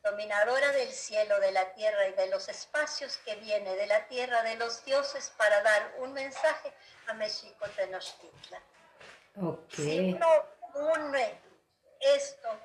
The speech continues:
Speaker 1: con la narración original, la primera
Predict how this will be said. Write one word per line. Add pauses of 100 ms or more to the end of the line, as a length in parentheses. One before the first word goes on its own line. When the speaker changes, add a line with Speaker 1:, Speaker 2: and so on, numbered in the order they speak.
(140)
Speaker 1:
con
la
narración
original, (920)
la
primera